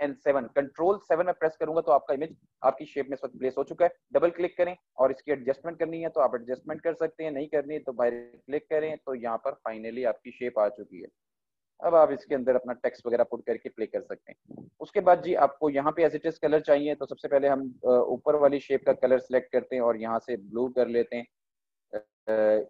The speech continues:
उसके बाद इसका हमें green चाहिए, green कर लिया। और यहाँ से जी आप फर्ज करें लोगो आना है, ये लोगो का color आ गया। यहाँ से जी आपको bluish उठाना है, यहाँ से आपने blue उठा लिया। यहाँ से जी आपको, अ,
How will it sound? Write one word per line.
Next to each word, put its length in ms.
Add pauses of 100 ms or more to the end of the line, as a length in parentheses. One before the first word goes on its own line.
(120)
उसके 240
बाद 300
इसका 400
हमें 220
green 280
चाहिए, 480
green 400
कर 180
लिया। 420 (720)
और 340
यहाँ 360
से 160
जी 140
आप 280
फर्ज 300
करें 180
लोगो 240
आना 160
है, 200
ये 80
लोगो 460
का 120
color 200
आ 120
गया। 240
यहाँ 340
से 180
जी 160
आपको 300
bluish 500
उठाना 320
है, 120
यहाँ 180
से 140
आपने 240
blue 280
उठा 300
लिया। 340 (640)
यहाँ 260
से 200
जी 200
आपको, 640
अ, 560